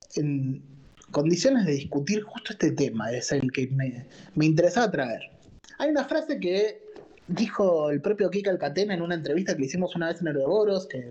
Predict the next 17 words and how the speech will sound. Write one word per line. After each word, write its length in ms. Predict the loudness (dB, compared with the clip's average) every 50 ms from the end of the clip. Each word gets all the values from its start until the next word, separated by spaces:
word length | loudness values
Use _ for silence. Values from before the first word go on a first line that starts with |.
| -10 -6
pueden 180 | -4 -4 -2
visitar 260 | -4 -4 -2 -2 0 0
la 120 | 0 2
página, 540 | 0 0 -2 0 -2 -2 -2 -2 -4 -8 -20 -14 -6
cuando 200 | -2 2 4 4
le 100 | 4 4
preguntamos 600 | 4 4 2 2 2 0 0 0 0 0 -2 -2
sobre 180 | -2 -4 -4 -4
su 160 | -4 -6 -6
trabajo 680 | -4 -4 -2 -2 -2 -4 -4 -6 -8 -8 -8 -10 -14 -18 _ -20 -20 _ -10
en 140 | -8 -6 -4
Marvel, 840 | -2 0 0 2 2 4 4 4 4 4 2 0 -2 -6 -10 -14
su 160 | -16 -10 -8 -4
trabajo 280 | -2 -2 -2 -2 -2
en 60 | -2
D 100 | -2 -2
C, 400 | -2 0 0 0 0 -2 -4 -8